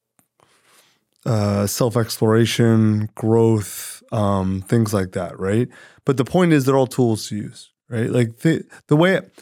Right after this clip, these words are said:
the way I think of it is like building a house,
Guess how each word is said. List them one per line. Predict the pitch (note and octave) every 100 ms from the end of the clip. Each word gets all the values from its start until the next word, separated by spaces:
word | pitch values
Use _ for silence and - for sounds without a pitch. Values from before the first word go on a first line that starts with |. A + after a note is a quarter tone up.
| _ _ _ _ _ _ _ _ _ _ _ _
the | -
way | D#3 F#3+
I |
think | F#3 E3+
of | D3
it |
is | B2+
like | B2 A2
building | B2 A2 G#2
a |
house, | F#2+ F#2+ G2+ - -